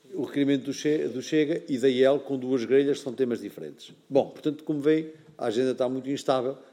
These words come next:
há aqui muita confirmação. Por, há aqui muita confirmação por, por, por, por vir, por confirmar. Eh, bom, no meio disto, temos, não temos mais nada para além daquilo que aprovámos hoje.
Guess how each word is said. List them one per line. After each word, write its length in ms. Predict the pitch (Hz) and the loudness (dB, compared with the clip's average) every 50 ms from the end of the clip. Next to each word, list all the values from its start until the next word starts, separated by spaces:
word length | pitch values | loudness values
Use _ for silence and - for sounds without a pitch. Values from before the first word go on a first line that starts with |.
| _ _ - | _ _ -12
há 100 | - - | -10 -8
aqui 160 | 123 - 131 | -6 -6 -6
muita 180 | 127 117 135 120 | -4 0 0 0
confirmação. 680 | - 143 131 - 131 120 117 113 104 - - 80 - - _ _ _ _ _ _ _ - - _ _ _ _ _ | 0 0 -2 -2 -2 -2 -2 -2 -4 -6 -8 -18 -20 -20 _ _ _ _ _ _ _ -20 -20 _ _ _ _ _
Por, 340 | - 113 107 113 113 113 - - - | -8 -4 -2 -2 -2 -2 -4 -6 -8
há 60 | 104 | -10
aqui 140 | 101 - 131 | -10 -8 -6
muita 160 | 127 120 131 | -4 -4 -4
confirmação 600 | - 135 127 110 120 117 120 113 120 - 131 123 | -2 -4 -4 -4 -4 -2 -4 -4 -4 -4 -8 -8
por, 400 | 113 - 117 113 107 98 95 92 - - - _ _ _ _ _ _ _ _ _ _ _ _ _ _ - | -8 -8 -6 -6 -4 -4 -6 -8 -8 -12 -20 _ _ _ _ _ _ _ _ _ _ _ _ _ _ -18
por, 140 | 110 - - - | -18 -18 -18 -16
por, 120 | - 107 92 | -16 -16 -12
por 220 | - - 113 - | -8 -6 -4 -4
vir, 260 | - 107 110 101 - | -2 -2 -2 -4 -4
por 80 | - - | -8 -14
confirmar. 480 | - 113 95 98 107 92 90 76 - _ _ _ _ _ _ _ _ _ _ _ _ _ _ _ _ _ _ _ _ _ _ _ _ _ - - _ - - _ _ _ _ _ _ _ _ _ - | -12 -12 -8 -8 -8 -8 -8 -12 -14 _ _ _ _ _ _ _ _ _ _ _ _ _ _ _ _ _ _ _ _ _ _ _ _ _ -20 -20 _ -20 -20 _ _ _ _ _ _ _ _ _ 4
Eh, 720 | 160 151 151 151 147 143 143 139 139 135 135 135 - - - - _ _ _ _ _ _ _ _ _ _ _ _ - | 6 6 8 8 8 8 6 6 6 6 4 2 0 -4 -12 -20 _ _ _ _ _ _ _ _ _ _ _ _ -2
bom, 200 | 156 160 - 170 | 0 0 0 2
no 120 | 170 180 | 2 2
meio 220 | 175 185 185 185 165 | 4 6 6 6 4
disto, 340 | 170 147 117 - - - - _ _ _ _ _ _ _ _ _ _ _ _ _ _ _ _ _ _ - | 4 0 0 -2 -8 -16 -20 _ _ _ _ _ _ _ _ _ _ _ _ _ _ _ _ _ _ 0
temos, 580 | - 151 131 113 107 - - - - - _ _ _ _ _ _ _ _ _ _ _ _ _ _ _ _ _ _ - - _ _ - | 2 2 2 2 0 -8 -10 -16 -20 -20 _ _ _ _ _ _ _ _ _ _ _ _ _ _ _ _ _ _ -20 -20 _ _ -14
não 200 | 107 107 107 95 | -10 -10 -8 -8
temos 240 | 110 113 104 92 | -8 -8 -10 -8
mais 200 | 92 113 123 120 | -6 -4 -4 -2
nada 180 | 139 147 147 156 | -2 -2 -2 -2
para 140 | 151 147 151 | 0 0 0
além 80 | 147 | 0
daquilo 180 | 147 139 143 143 | -2 -4 -6 -6
que 80 | - 151 | -8 -8
aprovámos 400 | 147 135 135 151 147 139 117 117 | -6 -6 -4 -4 -4 -4 -2 -2
hoje. 340 | 110 92 - - - _ | -2 -4 -4 -12 -20 _